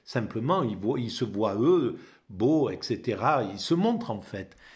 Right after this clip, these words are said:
Ils n'ont pas une vision extérieure. Ils ont, ils ont pas la capacité mentale de voir la globalité, de voir le peuple,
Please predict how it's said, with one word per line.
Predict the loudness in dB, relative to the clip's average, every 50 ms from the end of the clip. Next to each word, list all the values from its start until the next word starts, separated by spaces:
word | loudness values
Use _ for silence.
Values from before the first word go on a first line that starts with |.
| -14 -6 -2
Ils | -2 2 4
n'ont | 4 2 2 2
pas | 2 4 4 4 4 2 0
une | 0 0 2 4 4
vision | 2 2 0 -2 -2 0 2 2 2 4 4 2
extérieure. | -2 -2 -4 -4 0 0 0 0 2 2 4 4 2 2 -4 -10 -16 -20 -20 -20 -20 _ _ _ -6
Ils | -4 0 4 4
ont, | 4 4 4 0
ils | 0 2 2
ont | 2 4
pas | 4 4 4
la | 4 4
capacité | 2 2 0 0 2 0 -2 -2 -2 -6 -4 0 0 0
mentale | 2 2 2 2 0 0 2 4 4 4 4 2 -2 -4 -8 -18 -20 -20 _ -12
de | -2 2 2
voir | 2 2 2 0 2 4 4 4 4 2 0 -8 -8 -2
la | 0 0 2
globalité, | 4 4 4 4 6 6 4 4 2 0 -2 0 0 0
de | 2 2
voir | 0 2 4 2 4 4
le | 2 0 0
peuple, | 2 4 4 4 2 0 -10